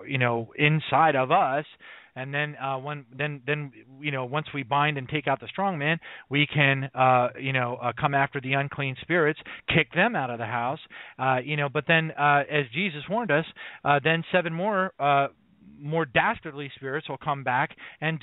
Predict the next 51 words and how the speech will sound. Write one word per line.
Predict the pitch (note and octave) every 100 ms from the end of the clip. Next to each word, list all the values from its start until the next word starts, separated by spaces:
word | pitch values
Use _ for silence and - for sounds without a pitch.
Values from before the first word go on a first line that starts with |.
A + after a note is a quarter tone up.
| B2+
dwell | F#3+ B3
in | D#3+
that | A#2+ A2
house. | A#2 G2+ -
So | D3
the | B2+ -
first | F3+ E3+
thing | F3 D#3+
I | D#3 D#3+
do | G3+ D#3 D#3 - -
after | D3 D3 C#3+
I | C#3
bind | B2 D#3 D#3+
and | D3+
cast | E3 D3 C#3+
out | D#3 C#3+ C#3 - - -
the | C3
demons, | A#2+ G3+ G3+ D3 F3 - - -
uh, | C3 C3 -
from | D#3 D#3+
the | C#3
people, | A#2 E3 A3 - A#2 D3+ - - -
uh, | B2 B2+
the | C3
unclean | D3 D#3 D#3 D3 -
spirits, | D#3+ F#3+ C#3 - C#3+
uh, | C3 B2+ B2
from | C#3+ C3+
the |
lost, | B2+ D#3+ E3+ C3+ - - - - -
uh, | B2+
the | B2 - -
very | B3 C#4+ C4 -
first | A3 -
thing | G3
I | F3
do | C#3+ B2+
is | A#2
I | B2
ask | B2+ C#3 -
the |
Father | B2+ C#3+ C#3+
to | B2 A#2+ -
surround | C3 D3 D3
them | C#3+
with | B2+
a, | A#2 A#2+ A#2+
with | B2+
a | B2
holy | B2 D3 B2+ A#2
fire, | D3+ D#3 D#3+